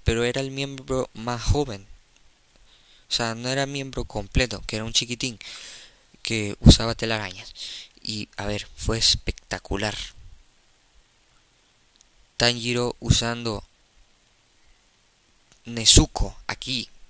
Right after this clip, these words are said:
lo hizo muy bien. Inosuke aquí no me gustó tampoco tanto.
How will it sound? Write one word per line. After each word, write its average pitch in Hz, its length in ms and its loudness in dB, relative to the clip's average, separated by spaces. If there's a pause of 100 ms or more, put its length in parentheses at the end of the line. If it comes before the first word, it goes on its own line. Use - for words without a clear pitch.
lo 107 100 -2
hizo 110 220 2
muy 123 300 -2
bien. 107 380 -4 (1700)
Inosuke 123 800 0 (680)
aquí - 400 -4 (260)
no 117 220 -4
me 127 100 -4
gustó 123 360 0
tampoco 104 540 6
tanto. 101 480 -6